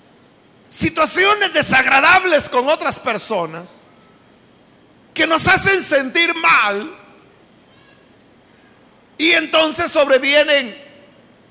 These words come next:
situaciones de dolor que se pueden transformar en enojo con facilidad.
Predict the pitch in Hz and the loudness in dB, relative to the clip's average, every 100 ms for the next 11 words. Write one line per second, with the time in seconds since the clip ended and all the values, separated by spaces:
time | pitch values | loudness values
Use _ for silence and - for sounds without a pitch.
0 | - - - 359 330 285 285 330 349 330 | -10 -2 -2 0 -2 -2 0 2 2 0
1 | 262 262 240 226 285 320 320 330 330 320 | 0 0 0 2 4 6 4 2 -6 -10
2 | - - - - _ _ _ _ _ _ | -16 -20 -20 -20 _ _ _ _ _ _
3 | _ - 302 262 302 349 415 427 359 294 | _ -8 -2 0 0 2 2 4 0 0
4 | 285 277 - 262 226 220 185 190 - - | -2 0 0 -2 0 -2 -2 -4 -8 -20
5 | - _ _ _ 226 226 233 240 330 370 | -20 _ _ _ -4 -2 -2 -2 4 4
6 | 320 - 233 226 220 170 202 - 202 175 | 4 0 -4 -2 -4 -4 -6 -6 -6 -8
7 | 165 147 131 | -8 -10 -12